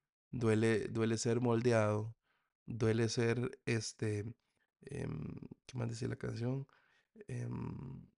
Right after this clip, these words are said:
duele ser usado, duele ser llamado, <laughs> porque esa es la verdad. Ser usado duele. ¿Por qué duele? Porque, em, uno no tiene el control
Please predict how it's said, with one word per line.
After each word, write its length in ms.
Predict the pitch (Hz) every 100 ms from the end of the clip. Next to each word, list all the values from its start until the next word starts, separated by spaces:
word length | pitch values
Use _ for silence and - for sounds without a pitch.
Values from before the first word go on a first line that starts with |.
| _ _ _ _ _ _ -
duele 460 | 107 123 120 131 139
ser 200 | 139 127
usado, 480 | 127 120 110 113 _ _ _ _ _ _ _ _ _ _
duele 400 | 120 110 117 131
ser 260 | - 120 123
llamado, 480 | 113 101 101 107 -
<laughs> 1200 | - - _ _ _ _ _ _ _ _ _ _
porque 300 | - 110 120
esa 140 | 107 117
es 60 |
la 140 | 117 104
verdad. 460 | 101 98 110 143 _ _ _ _ _ _ _ _ _ _ _ _ _ _ - -
Ser 240 | - 113
usado 580 | 120 120 127 127 127 - -
duele. 540 | 120 120 147 139 123 _
¿Por 140 | - -
qué 120 | 113
duele? 300 | 117 143 131
Porque, 460 | 123 - - 110 - _ _ _ _ _ _ -
em, 360 | 127 107 104 - - _ _ _ _ _ _ _ _ _ _ _ _ _ _ _ _ _ _ _
uno 180 | - 131
no 120 | 131
tiene 280 | 127 135 127
el 120 | 131
control 580 | - 110 98 113 120 127